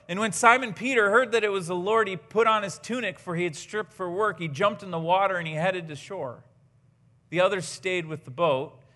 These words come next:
and pulled the loaded net to shore, for they were only about a hundred yards from shore. And when they got there, they found breakfast waiting for them, fish cooking over a charcoal fire and some bread.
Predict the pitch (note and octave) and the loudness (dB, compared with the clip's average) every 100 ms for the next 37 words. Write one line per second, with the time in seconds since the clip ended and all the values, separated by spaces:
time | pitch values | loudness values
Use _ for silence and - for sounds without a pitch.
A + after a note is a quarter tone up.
0 | - C#3+ - F3 D3 D3 D3+ D3 C#3+ D3+ | -16 -14 -8 -8 -6 -2 -2 -2 -4 -6
1 | D3 C#3 - F3+ C#3+ A2+ C3+ C#3 C3+ B2+ | -8 -10 -14 -8 -8 -8 -8 -6 -4 -6
2 | C#3 D#3 C#3+ B2+ B2 B2+ A#2+ D3 C3 B2 | -8 -10 -10 -4 -4 -4 -8 -10 -12 -6
3 | C#3 C3+ - B2+ A#2 - D#3+ B2+ B2 C3+ | -4 -4 -8 -18 -20 -12 -6 -6 -6 -8
4 | D#3+ E3+ E3 F3 D#3 B2+ B2 C3 - - | -8 -6 -2 -2 -2 -10 -10 -10 -16 -20
5 | - D3+ D#3 D#3+ D3 A2+ F3 F#3 - C3 | -10 -10 -4 -6 -6 -4 -2 -2 -6 -16
6 | - B2 A#2 G#2+ G2 G#2+ G2+ G2+ G#2 _ | -14 -12 -12 -12 -18 -18 -18 -18 -20 _
7 | _ _ _ _ - G3 B2+ - - D3+ | _ _ _ _ -4 -2 -2 -8 -12 -12
8 | - D3 D3 C#3+ C#3 C3 - C#3 C3+ C#3+ | -10 -8 -8 -6 -6 -8 -4 -4 -4 -8
9 | C3+ - D3+ C#3 A#2+ A2+ A#2+ A2 A2+ G#2+ | -8 -4 -4 -4 -8 -14 -18 -16 -14 -14